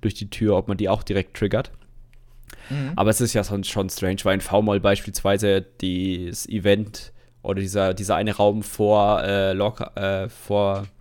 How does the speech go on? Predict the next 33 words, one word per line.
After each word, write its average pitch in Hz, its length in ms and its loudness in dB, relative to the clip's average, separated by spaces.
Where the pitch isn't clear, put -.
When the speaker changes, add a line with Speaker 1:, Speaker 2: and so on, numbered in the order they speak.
Speaker 1:
na, 120 320 2
wie 101 60 -2
heißt 117 260 0
er? 92 220 2
Speaker 2:
Jolner? 156 500 -6
Speaker 1:
Nee. 107 460 0
Speaker 2:
Na? 135 120 0
Speaker 1:
Rakat? 131 500 6
Speaker 2:
Ach 151 120 -4
so. 180 120 0
Speaker 1:
Der, 123 380 8
der 127 160 10
Speaker 2:
<laughs> - 640 4
Falsch, - 320 4
okay, 120 260 2
ja. 117 120 6
Speaker 1:
Falsche 117 240 8
Instanz. 123 420 4
Der, 117 280 12
der, 120 320 6
der, 113 720 10
der, 110 200 10
dieser 110 280 8
längliche 123 420 6
Raum, 123 280 8
wo 117 100 6
ja 104 140 8
auch - 120 4
so 120 120 2
ein 107 140 0
kleines 101 320 2
Wellen-Event 131 500 2
ist, - 200 -4